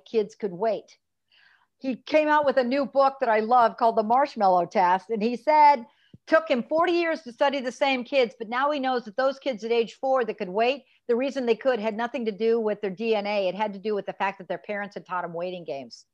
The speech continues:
So it's simple enough to say, "Let's put the, um, no, mommy can't talk. I'm on the phone right now when my hand's out like this, but a minute from now we'll talk." I was in Disneyland,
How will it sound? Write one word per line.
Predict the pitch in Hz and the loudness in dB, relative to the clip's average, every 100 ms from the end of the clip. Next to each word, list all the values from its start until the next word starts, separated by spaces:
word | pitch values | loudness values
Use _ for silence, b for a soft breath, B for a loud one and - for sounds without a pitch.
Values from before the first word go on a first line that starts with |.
| _ _ b b | _ _ b b
So | - 262 | 2 4
it's | 226 226 | 4 2
simple | - 302 302 | 0 0 2
enough | 247 226 226 233 | 0 2 -2 -2
to | - | -10
say, | - 233 214 208 208 208 B B | -2 2 4 2 0 -6 B B
"Let's | 247 262 262 | -4 -4 -4
put | - 302 277 | -2 -2 2
the, | 254 226 - | 2 2 2
um, | 226 214 b b 226 | 0 0 b b -4
no, | 240 | -2
mommy | 226 240 269 | 0 -2 -4
can't | 311 320 294 | -4 -6 -6
talk. | 220 269 254 | -4 -4 -2
I'm | 247 | -4
on | 247 | -2
the | 233 226 | -4 -4
phone | 277 285 | -6 -2
right | 269 220 | -2 -2
now | 208 220 | -2 -2
when | 214 214 | -2 -4
my | 202 | -6
hand's | 202 254 277 277 | -8 -6 -8 -4
out | 226 202 | -4 -4
like | 202 196 - | -8 -8 -6
this, | 208 202 | -6 -4
but | 208 | -6
a | 185 | -6
minute | 185 254 359 | -6 -8 -10
from | - 240 | -10 -6
now | 220 214 | -2 -2
we'll | 208 214 | 0 -4
talk." | 208 233 170 - - _ b b | -2 -2 -2 -4 -16 _ b b
I | 320 | 2
was | 370 | 2
in | 302 285 | 0 -2
Disneyland, | 277 320 330 302 240 214 214 | -2 -2 -2 0 2 2 -2